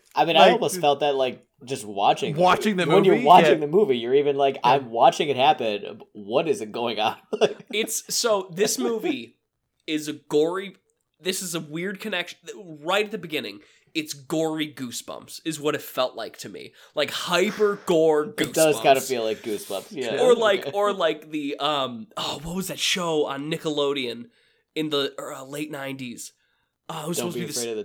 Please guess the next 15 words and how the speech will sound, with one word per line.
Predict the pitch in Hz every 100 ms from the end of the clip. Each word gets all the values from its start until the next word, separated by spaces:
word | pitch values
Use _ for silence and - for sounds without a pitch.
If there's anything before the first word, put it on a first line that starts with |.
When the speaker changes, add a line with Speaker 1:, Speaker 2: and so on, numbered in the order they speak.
| 107
Speaker 1:
Dark? | 107 160
Speaker 3:
Yes! | 240 165
Speaker 2:
Are | -
You | 165
Afraid | 165 151
of |
the | 135
Dark? | 131 110
Yeah. | 185 240
Speaker 3:
Yes, | 294 240 - 185
but, | 170 180
like, | 165 147 -
gory. | 156 165 135 117 107 _ 151
Like, | 147
it, | 160